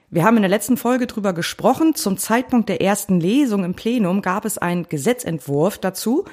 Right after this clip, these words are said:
von dem aber da schon klar war, dass der so nicht abgestimmt wird. Dazu gab es dann dieses Leitplankenpapier, wo zwar so die groben Eckpunkte drin standen, aber eben keine konkreten Gesetzestexte.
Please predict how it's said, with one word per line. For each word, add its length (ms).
von 280
dem 160
aber 180
da 180
schon 160
klar 340
war, 140
dass 160
der 140
so 320
nicht 200
abgestimmt 540
wird. 200
Dazu 380
gab 220
es 100
dann 180
dieses 380
Leitplankenpapier, 1200
wo 180
zwar 260
so 260
die 120
groben 280
Eckpunkte 520
drin 220
standen, 420
aber 280
eben 180
keine 380
konkreten 640
Gesetzestexte. 760